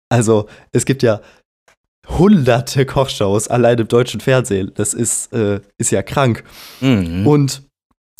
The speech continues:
Speaker 1: ich hab dann vers-, mal versucht zu kategorisieren. Also, wir haben die Castingshow. Ich denke, eines der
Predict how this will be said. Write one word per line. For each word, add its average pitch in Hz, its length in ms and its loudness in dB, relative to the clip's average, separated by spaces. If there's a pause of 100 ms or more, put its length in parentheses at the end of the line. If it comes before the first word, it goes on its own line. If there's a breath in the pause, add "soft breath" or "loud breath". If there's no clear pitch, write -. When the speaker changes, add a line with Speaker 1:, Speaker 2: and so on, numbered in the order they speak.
(200)
Speaker 1:
ich 131 120 0
hab 139 100 0
dann 143 140 2
vers-, 135 140 -2
mal 131 220 4
versucht 131 380 -4
zu - 100 -10
kategorisieren. 110 960 -2 (460 loud breath)
Also, 113 420 0
wir 123 280 0
haben 139 440 0 (340 loud breath)
die 131 340 0 (400)
Castingshow. 98 1000 -2
Ich - 80 -18
denke, 110 260 0
eines 107 300 -2
der 98 360 -2